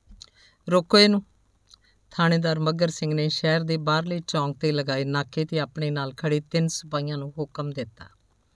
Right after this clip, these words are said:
ਸਿਪਾਹੀ ਹੁਕਮ ਦੀ ਪਾਲਣਾ ਕਰਦੇ ਹੋਏ, "ਜੀ ਜਨਾਬ।"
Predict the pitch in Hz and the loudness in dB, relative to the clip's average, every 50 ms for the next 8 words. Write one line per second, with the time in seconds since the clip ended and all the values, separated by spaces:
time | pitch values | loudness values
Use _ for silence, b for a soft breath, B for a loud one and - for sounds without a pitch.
0 | B B B B B B B B B B - - - - 170 151 - - 151 147 | B B B B B B B B B B -14 -10 -6 -2 -2 -2 0 0 -2 0
1 | 156 165 147 - - _ _ _ _ _ _ _ _ _ - 156 151 - 160 156 | 0 -2 -6 -10 -16 _ _ _ _ _ _ _ _ _ -4 -4 0 0 0 0
2 | 151 147 151 147 - 151 143 139 139 143 139 147 - - 127 120 127 123 120 - | 2 0 0 0 2 0 2 2 0 0 0 -2 -2 -4 -8 -8 -10 -10 -10 -8
3 | 131 131 135 156 170 175 165 170 151 123 104 95 | -8 -8 -4 -2 -2 -2 0 0 -2 -2 -4 -10